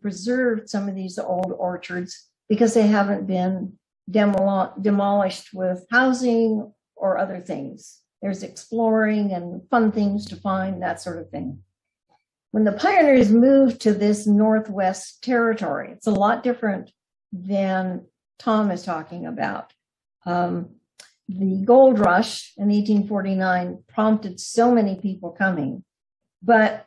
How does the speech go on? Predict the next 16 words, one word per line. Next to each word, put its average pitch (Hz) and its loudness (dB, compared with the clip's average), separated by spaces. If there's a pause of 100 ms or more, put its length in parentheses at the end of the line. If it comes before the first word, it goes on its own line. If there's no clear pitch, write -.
(140)
there 208 2
were 240 4
other 277 4
things 233 2
that - -4
people 220 0
were 208 -2
leaving 240 2
and 196 -10
leaving 190 -8
behind 247 2 (440)
and 196 -6
hoping 262 0
for 220 -4
better 196 -2
futures, 202 -6